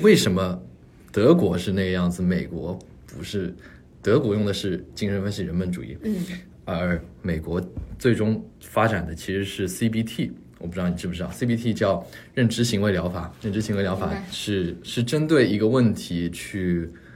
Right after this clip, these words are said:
Speaker 1: 呃，发掘他对这个问题的想法，然后去改变它。为什么美国是这样子？其实就是跟刚才你说的有关系。它最早心理咨询发展起来，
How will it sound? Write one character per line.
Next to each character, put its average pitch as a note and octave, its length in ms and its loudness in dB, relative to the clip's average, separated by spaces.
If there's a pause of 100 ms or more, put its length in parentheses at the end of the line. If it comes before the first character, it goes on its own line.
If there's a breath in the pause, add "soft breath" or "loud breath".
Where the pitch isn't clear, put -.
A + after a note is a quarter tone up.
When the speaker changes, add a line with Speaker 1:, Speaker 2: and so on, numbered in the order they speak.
(260 loud breath)
Speaker 1:
呃， D2+ 480 -8
发 - 340 -6
掘 E2 440 -4
他 F2 300 -4 (180)
对 G2 180 0
这 F#2+ 140 -2
个 F#2+ 120 -4
问 G2+ 120 0
题 - 160 -6
的 E2 80 -8
想 E2+ 300 -8
法， E2+ 180 -6 (480 loud breath)
然 - 120 -12
后 D#2+ 120 -8
去 D#2 220 -12 (160)
改 C2+ 100 -8
变 - 180 -6
它。 - 220 -12 (960)
为 D#3 140 6
什 A#2+ 100 6
么 G#2+ 80 4
美 F#2+ 120 0
国 F#2 100 0
是 A2 80 4
这 A#2+ 100 2
样 G#2+ 140 4
子？ F2+ 80 0
其 F#2 160 -4
实 F#2 300 -4
就 - 140 -4
是 F#2 120 -4
跟 F2+ 160 0
刚 F#2 100 -2
才 F#2 140 -4
你 F2 100 0
说 E2 160 -6
的 E2 80 -4
有 - 60 -10
关 F2+ 180 -10
系。 - 160 -14
它 F#2+ 260 -4 (220 loud breath)
最 A#2 140 2
早 D#2 100 -2
心 G2+ 160 -4
理 F2+ 80 0
咨 F2+ 140 -4
询 F2+ 160 -4
发 F2+ 160 -2
展 F2+ 120 0
起 - 140 -4
来， - 140 -14